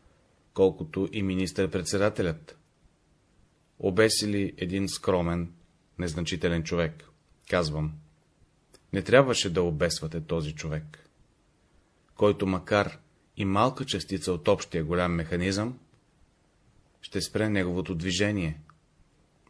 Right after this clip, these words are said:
Но хората не знаят, че в бъдеще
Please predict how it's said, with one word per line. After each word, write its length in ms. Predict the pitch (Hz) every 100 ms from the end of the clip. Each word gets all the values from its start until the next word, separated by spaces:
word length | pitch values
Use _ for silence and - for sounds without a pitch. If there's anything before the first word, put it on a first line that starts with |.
| _ _ _ _ _ _ _ _ _ _ _ _ -
Но 120 | 101
хората 360 | - 135 139 127
не 120 | 110
знаят, 360 | 101 117 110
че 160 | - 98
в 60 | 87
бъдеще 560 | 113 101 - 78 73